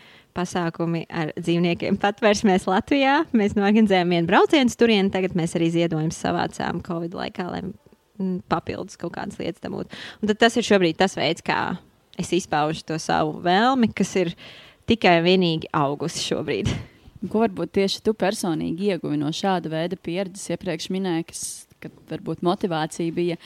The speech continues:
Speaker 2: iegūt darbu pieredzi un nevis ierakstu C V, bet ko tu tā kā, nu, ieguvi tīri praktiski no šīs pieredzes?
Speaker 1: Praktiski noteikti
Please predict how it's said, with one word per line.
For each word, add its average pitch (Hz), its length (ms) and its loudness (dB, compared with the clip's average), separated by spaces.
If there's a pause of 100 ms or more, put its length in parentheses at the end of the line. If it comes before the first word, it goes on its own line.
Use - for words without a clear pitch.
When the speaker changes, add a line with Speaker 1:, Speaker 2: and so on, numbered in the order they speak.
(300)
Speaker 2:
iegūt 180 400 0
darbu 214 480 0
pieredzi 220 560 0
un 180 160 0
nevis 190 240 -2
ierakstu 196 420 -2
C 180 300 -4
V, 190 220 -6
bet 170 180 -10
ko 226 160 2
tu 208 100 -8
tā 185 120 -6
kā, 175 180 -2
nu, 185 100 -2
ieguvi 185 540 -4 (140)
tīri 175 260 -4
praktiski 175 640 -4
no 160 100 -4
šīs 170 360 -8
pieredzes? 175 560 -8 (1600)
Speaker 1:
Praktiski - 680 4 (200)
noteikti 190 1120 2